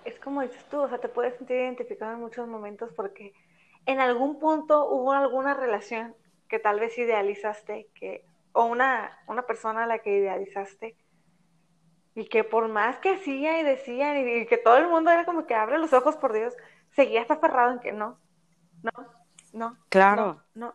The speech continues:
Speaker 1: y no.
Speaker 2: Y es que este libro te muestra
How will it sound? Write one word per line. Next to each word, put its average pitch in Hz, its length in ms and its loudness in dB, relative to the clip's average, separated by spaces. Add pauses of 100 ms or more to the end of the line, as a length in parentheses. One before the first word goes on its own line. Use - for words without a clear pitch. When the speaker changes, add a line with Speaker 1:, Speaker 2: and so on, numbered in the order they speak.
(140)
Speaker 1:
y 220 100 -16
no. 196 180 -16 (2500)
Speaker 2:
Y 233 160 6
es 240 180 0
que 285 140 0
este 285 220 -2
libro 269 300 -2
te 247 140 -6
muestra 208 640 -6